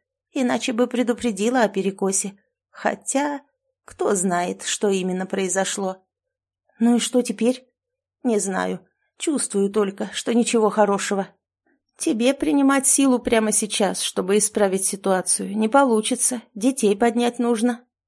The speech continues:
Пусть думают те, кто допустил. И ты не соглашайся сейчас принимать. Андрея нужно выучить, помочь ему принять силу. Это же так его ломать будет, мама, не горюй".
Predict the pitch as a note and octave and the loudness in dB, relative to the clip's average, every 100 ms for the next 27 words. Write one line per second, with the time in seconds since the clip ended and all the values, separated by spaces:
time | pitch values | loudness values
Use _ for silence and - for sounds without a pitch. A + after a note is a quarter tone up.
0 | _ - C#4+ G#3 G3 A3+ A3 A3 A3 A#3+ | _ -4 -2 -2 2 4 4 2 0 -2
1 | G#3 - F#3 F#3+ G3+ - - F3+ - _ | -2 -2 -2 -2 -2 -4 -4 -4 -6 _
2 | _ _ - F3 - G3 A3 G#3+ F3+ G#3 | _ _ -8 -8 -2 2 4 4 2 2
3 | F#3+ - E3+ - G3 G3 - - - F#3+ | 2 0 -2 -2 -4 -4 -4 -4 -4 -4
4 | F#3+ F#3+ F#3 - _ _ _ G3+ F#3+ F#3 | -4 -4 -6 -10 _ _ _ -4 -2 0
5 | G3 G#3 G#3 G3 G3 F#3+ G3+ F3+ F3 G3+ | 2 2 2 0 0 2 2 0 -2 -8
6 | - - G#3 G#3 G#3 G#3 G#3 G3+ G3 G#3 | -12 -2 0 2 0 0 0 0 0 0
7 | G3+ F#3+ - G#3 F#3 F#3+ _ _ _ - | 2 0 2 2 0 -2 _ _ _ -8
8 | C4 A#3+ A#3+ B3 - C4+ B3 - A#3 A#3+ | -4 0 0 -2 -2 -2 -2 0 2 4
9 | B3 B3 G3+ F#3+ G#3 G3 G3 A#3 A3+ G#3+ | 4 2 0 -2 -2 -2 -4 0 2 2
10 | G#3+ G#3+ A3 G3 G3 | 2 4 4 4 -2